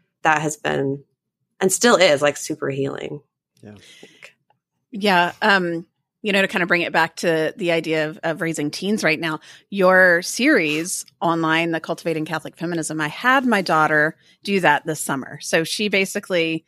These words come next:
Speaker 1: That's awesome.
Speaker 3: earned kind of, like, half an elective is what we <laughs> called it.
Speaker 1: Oh,
Speaker 3: Um,
Speaker 1: cool.
Speaker 3: because I had her walk through it, um, take notes, do some research, and then basically do a presentation on a female saint, um, using the things you teach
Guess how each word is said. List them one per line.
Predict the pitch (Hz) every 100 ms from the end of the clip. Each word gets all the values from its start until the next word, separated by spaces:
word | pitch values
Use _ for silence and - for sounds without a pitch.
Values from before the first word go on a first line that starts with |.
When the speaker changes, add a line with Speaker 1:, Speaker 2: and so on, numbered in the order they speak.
| -
Speaker 1:
That's | -
awesome. | 185 170
Speaker 3:
earned | 185 196 202
kind | - 202 233
of, | 226
like, | 160 143
half | - - 165 -
an | 208
elective | 190 190 - 254 247
is | 220
what | 233 226
we |
<laughs> |
called | 269 - 240 254 -
it. | 294 - 381 - 339 - -
Speaker 1:
Oh, | 226 247 247 254 262
Speaker 3:
Um, | 226
Speaker 1:
cool. | 269
Speaker 3:
because | 254 247 202 180 -
I | 202
had | 214 262
her | 277
walk | 247 247
through | - 190
it, | 180 180 156 -
um, | 180 165 160 160 -
take | - 220 -
notes, | 190 180 -
do |
some | 185 190
research, | 175 170 170 165 -
and | 165 170
then | 170 160 156 160 160
basically | 165 156 -
do | 165
a | 160
presentation | 156 147 147 147 -
on | 151
a | 135 147 -
female | 180 156 127
saint, | - - - - - - - - - -
um, | 180 160 160 147 - _ -
using | 190 190 220 202 214 202 196 190 196 - -
the | 196
things | - 202 175
you | 180
teach | - 180 180 - -